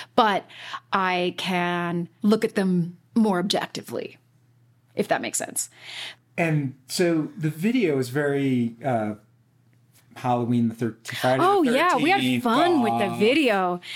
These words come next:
Speaker 1: Yeah.
Speaker 2: Goth.
Speaker 1: The video is pretty tongue-in-cheek, actually.
Speaker 2: Yes, 'cause I don't get that
Speaker 1: Oh,
Speaker 2: from
Speaker 1: no,
Speaker 2: the song
Speaker 1: the
Speaker 2: and
Speaker 1: heaviness.
Speaker 2: the lyrics.
Speaker 1: Yeah.
Speaker 2: I mean, it's a heavy,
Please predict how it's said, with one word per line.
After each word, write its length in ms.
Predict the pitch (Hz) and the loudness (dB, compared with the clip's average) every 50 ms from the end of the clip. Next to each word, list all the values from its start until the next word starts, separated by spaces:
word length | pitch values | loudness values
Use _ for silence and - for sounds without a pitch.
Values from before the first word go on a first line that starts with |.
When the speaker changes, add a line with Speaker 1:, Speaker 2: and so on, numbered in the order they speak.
| - - | -8 -2
Speaker 1:
Yeah. 720 | - 226 247 262 269 262 262 247 226 208 190 185 175 170 | 0 2 2 2 2 2 2 0 0 0 0 -2 -2 -4
Speaker 2:
Goth. 100 | 170 180 - | -6 -4 -2
Speaker 1:
The 80 | - | 0
video 220 | 233 220 359 392 453 | 2 2 2 2 2
is 80 | 440 - | 2 0
pretty 240 | - - 277 233 220 | -2 -2 -2 -2 -2
tongue-in-cheek, 640 | - 208 220 202 196 185 175 - 202 202 220 214 | -2 -2 0 0 0 0 0 0 0 -2 -2 -2
actually. 560 | 185 - - - - - - - - - - - | -4 -6 -4 -4 -4 -6 -6 -6 -10 -12 -12 -8
Speaker 2:
Yes, 400 | - 165 185 185 175 151 131 - | -2 2 4 4 4 2 0 -2
'cause 140 | - 165 151 | -2 -2 0
I 100 | 170 165 | 2 2
don't 280 | 175 190 190 185 180 - | 2 2 0 0 -2 0
get 300 | - 180 165 160 165 - | 0 0 0 0 -2 -2
that 300 | - 151 139 135 131 127 - - | 0 2 2 2 0 -2 -2 0
Speaker 1:
Oh, 140 | 247 285 339 | 2 4 4
Speaker 2:
from 100 | 339 269 | 4 4
Speaker 1:
no, 80 | 254 | 4
Speaker 2:
the 260 | 247 254 269 277 262 | 4 4 4 4 4
song 180 | 226 202 190 180 | 2 2 2 2
Speaker 1:
the 40 | 247 | 2
Speaker 2:
and 80 | 277 | 2
Speaker 1:
heaviness. 600 | - - 254 285 294 311 339 339 339 294 277 247 - | 2 2 2 2 2 2 2 2 2 2 2 2 2
Speaker 2:
the 100 | 165 175 | 2 2
lyrics. 640 | 175 165 147 135 131 120 117 113 117 113 - 190 | 4 4 4 2 2 2 0 0 -2 -2 -2 0
Speaker 1:
Yeah. 260 | 202 226 220 196 165 - | 2 2 2 2 0 -2
Speaker 2:
I 60 | 170 | 0
mean, 160 | 156 156 151 | 0 2 0
it's 140 | 151 151 151 | 0 0 0
a 80 | 165 151 | -2 0
heavy, 580 | 139 170 190 208 180 165 143 135 139 131 117 | 0 0 0 0 0 0 -2 -2 -4 -6 -8